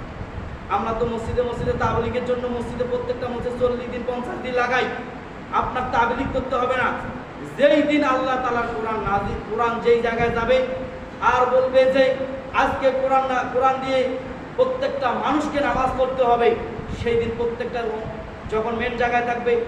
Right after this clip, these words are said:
প্রত্যেকটা মানুষ নামাজ পড়তে বাধ্য হবে কি হবে না? হবে কি হবে না?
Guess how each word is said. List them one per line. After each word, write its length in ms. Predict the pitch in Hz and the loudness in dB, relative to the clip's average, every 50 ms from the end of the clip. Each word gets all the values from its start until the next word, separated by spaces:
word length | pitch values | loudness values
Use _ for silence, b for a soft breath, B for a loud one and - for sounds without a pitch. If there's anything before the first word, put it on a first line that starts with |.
| - - - | -4 -6 -4
প্রত্যেকটা 440 | 214 220 220 - - 240 233 233 233 | -4 -4 -4 -2 -4 -4 -4 -4 -4
মানুষ 380 | 214 208 214 214 220 226 220 202 - - | -4 -4 -4 -4 -4 -4 -4 -6 -6 -4
নামাজ 300 | - 175 196 208 220 226 214 220 | -2 -2 -2 -2 -2 -2 -2 -2
পড়তে 200 | 220 214 - 233 | 0 0 0 0
বাধ্য 360 | 220 202 202 202 - - - 196 | 0 0 0 0 0 -2 -2 -2
হবে 240 | - 190 202 220 | -2 0 0 0
কি 120 | 220 - 208 | 0 2 0
হবে 180 | - - 175 | 0 0 -2
না? 80 | 151 147 - - - - - - - - - - - - | -4 -4 -6 -6 -8 -8 -8 -10 -10 -10 -12 -12 -10 -6
হবে 160 | - 214 285 294 | 0 2 2 4
কি 80 | 294 | 6
হবে 180 | 294 285 269 269 | 6 6 6 4
না? 100 | - | 2